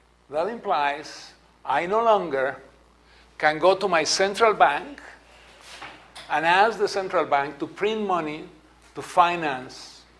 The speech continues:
my deficit, because there is no one single bank, it is the bank of the overall region,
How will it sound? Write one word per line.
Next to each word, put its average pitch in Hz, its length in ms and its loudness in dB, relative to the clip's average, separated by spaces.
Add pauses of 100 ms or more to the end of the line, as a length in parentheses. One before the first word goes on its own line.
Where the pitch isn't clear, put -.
(200)
my 143 220 -2
deficit, 127 560 -8 (1600)
because 147 880 -2 (380)
there 143 120 -4
is 139 180 -8
no 165 200 0
one 165 540 0 (520)
single 143 420 -6
bank, 143 460 -2
it 143 140 -8
is 139 160 -4
the 131 80 0
bank 135 320 0
of 127 220 4 (1300)
the 135 100 -2
overall 127 360 0
region, 110 400 -10